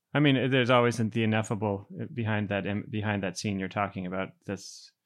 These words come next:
climax, but it's much more literal than I think he's been in the past. Jonathan, that reminds me, I was thinking about that, is that this is, like, the collaborative creative process where she's describing this thing that she experiences,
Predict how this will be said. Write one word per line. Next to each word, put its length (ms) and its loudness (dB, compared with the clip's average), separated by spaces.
climax, 640 -4
but 220 0
it's 120 -18
much 220 -4
more 140 0
literal 600 0
than 140 4
I 100 2
think 240 -2
he's 240 -4
been 240 0
in 140 0
the 220 -2
past. 520 -4
Jonathan, 340 -2
that 80 0
reminds 340 0
me, 80 -2
I 60 -2
was 140 -4
thinking 320 -6
about 240 -6
that, 160 -6
is 260 -10
that 220 -6
this 200 -6
is, 300 -10
like, 180 -8
the 100 -10
collaborative 640 0
creative 400 -6
process 560 -8
where 100 -10
she's 180 -10
describing 640 -8
this 260 -14
thing 300 -2
that 120 -6
she 220 0
experiences, 880 -6